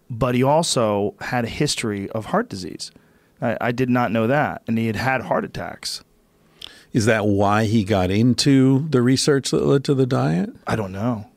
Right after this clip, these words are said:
Speaker 1: I don't know. I just read that today. I'm like, like that there's some conspiracy. And it was, it was a vegan guy who was talking about it,
Speaker 2: Uh.
Speaker 1: that there's a conspiracy about Atkins,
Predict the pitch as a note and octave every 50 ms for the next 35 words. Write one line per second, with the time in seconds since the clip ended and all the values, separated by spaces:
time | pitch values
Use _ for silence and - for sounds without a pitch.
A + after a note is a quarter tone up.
0 | _ - B2+ A#2 A#2 A2+ A2 A#2+ B2+ A#2+ G2+ G2+ A2 A2+ - - C3+ B2+ A#2+ A#2
1 | G#2+ - - A#2+ G2 A#2+ A#2+ A#2+ A#2 A2 - - - - B2 A#2 G#2 - B2+ G#2
2 | - C3 B2 A2 G2+ - - A#2+ G#2 - - A#2+ A#2 - - - D3+ D3+ D3+ D3
3 | - - D#2+ C#2+ - - G#2 G#2+ G2 F#2+ E2+ - - - G2+ G2+ G2 A#2+ C3 C#3+
4 | C3+ C#3 B2 B2+ A#2 G#2+ B2+ C#3+ D3 C3+ C3 B2 A2+ G#2+ G2+ G2 G2 F#2 - -
5 | G#2+ G2 - - G#2+ - - - - - B2 G2 F#2+ F2+ F2+ F2+ A2+ A2+ A2+ G#2
6 | A#2 A2 - A2 A2 - - C3 B2 A2+ G#2 - A2 G#2 G#2 G2+ F#2+ F#2+ - -
7 | G#2 G2+ F#2+ - - - - - - - -